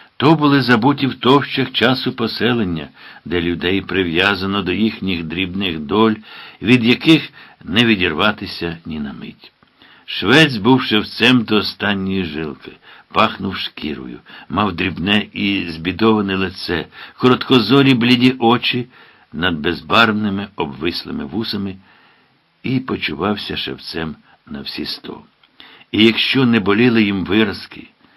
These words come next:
не ломило в кістках, а пухлина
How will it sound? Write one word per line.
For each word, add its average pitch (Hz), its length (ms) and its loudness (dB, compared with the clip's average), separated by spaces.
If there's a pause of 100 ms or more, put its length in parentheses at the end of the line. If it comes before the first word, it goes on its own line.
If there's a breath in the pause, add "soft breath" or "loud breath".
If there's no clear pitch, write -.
(340 soft breath)
не 127 160 4
ломило 143 400 6
в - 60 -2
кістках, - 760 0 (420 soft breath)
а 92 120 2
пухлина 90 800 0